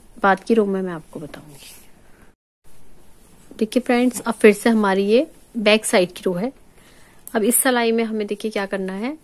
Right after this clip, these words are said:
पहला फंदा बिना बुने उतारेंगे, फिर ऊन पीछे लेंगे,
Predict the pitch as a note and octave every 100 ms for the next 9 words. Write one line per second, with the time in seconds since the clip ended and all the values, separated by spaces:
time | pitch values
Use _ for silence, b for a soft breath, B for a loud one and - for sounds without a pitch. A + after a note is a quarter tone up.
0 | _ - - - - - G#3+ A3+ A#3 A#3
1 | A3+ A3+ G3+ G#3 A3 A3 A3 G#3 G3 F#3
2 | G3+ C4+ - - - - - _ _ _
3 | _ b b b b b b b - -
4 | B3 A#3+ A3+ A3+ G#3+ - G#3+ G3+ G3 A3+